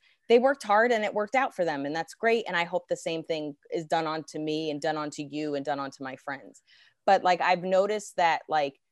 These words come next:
I don't always have the full picture. How people get to where they are is so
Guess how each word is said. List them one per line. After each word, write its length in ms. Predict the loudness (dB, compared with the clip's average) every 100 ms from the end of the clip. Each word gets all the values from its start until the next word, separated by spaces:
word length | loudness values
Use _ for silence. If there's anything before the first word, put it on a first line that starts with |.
| _
I 40 | 2
don't 160 | 2
always 300 | 0 0 0
have 160 | 2 0
the 100 | -2
full 180 | -2 -4
picture. 580 | -2 -8 -4 -6 -6 -10 -12
How 260 | 2 2
people 300 | 2 -2 -2
get 180 | 0 0
to 100 | 2
where 200 | 2 4
they 160 | 4 4
are 260 | 4 4
is 180 | 2 -4
so 600 | 0 4 6 4 0 -8